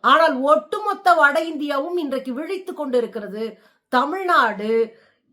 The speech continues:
ரொம்ப மோசமாக விமர்சனத்திற்கு உள்ளாகி இருக்கிறது. என்ன நடக்குது அப்படின்னா, அஸ்ஸாம் மாநிலம், அஸ்ஸாம் மாநிலம்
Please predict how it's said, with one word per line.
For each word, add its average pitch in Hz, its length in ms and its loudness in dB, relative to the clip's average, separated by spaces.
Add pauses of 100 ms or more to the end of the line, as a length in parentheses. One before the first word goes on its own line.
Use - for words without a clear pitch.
ரொம்ப 277 240 -4
மோசமாக 254 1300 -2
விமர்சனத்திற்கு 262 760 -8
உள்ளாகி 185 400 -10
இருக்கிறது. - 440 -18 (360)
என்ன 254 260 -6
நடக்குது 247 440 -4
அப்படின்னா, 160 320 -8
அஸ்ஸாம் 226 600 -6
மாநிலம், 165 380 -12 (280)
அஸ்ஸாம் 392 480 0
மாநிலம் 262 720 0